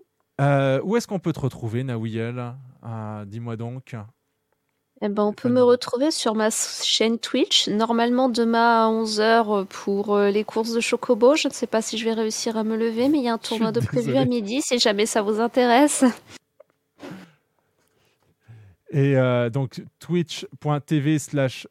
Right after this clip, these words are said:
Speaker 1: euh, Naouiel Almugar. Vous, euh,
Speaker 2: Yes.
Speaker 1: avez, euh, de toute façon, il suffit de taper, euh, non, tu dois, oui, tu dois être sur, euh, enfin,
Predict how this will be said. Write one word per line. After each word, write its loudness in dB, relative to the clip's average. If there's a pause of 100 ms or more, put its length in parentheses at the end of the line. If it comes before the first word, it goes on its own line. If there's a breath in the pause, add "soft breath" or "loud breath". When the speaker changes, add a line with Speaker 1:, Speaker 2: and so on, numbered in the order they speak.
Speaker 1:
euh, -2
Naouiel -2
Almugar. -4
Vous, -8
euh, 0
Speaker 2:
Yes. 0
Speaker 1:
avez, -4 (400)
euh, -2
de -14
toute -16
façon, -8
il -8
suffit -16
de -20
taper, -10 (640 soft breath)
euh, -6 (160)
non, -8
tu -14
dois, -2
oui, -8
tu -20
dois -6
être -10
sur, -8
euh, -6
enfin, -14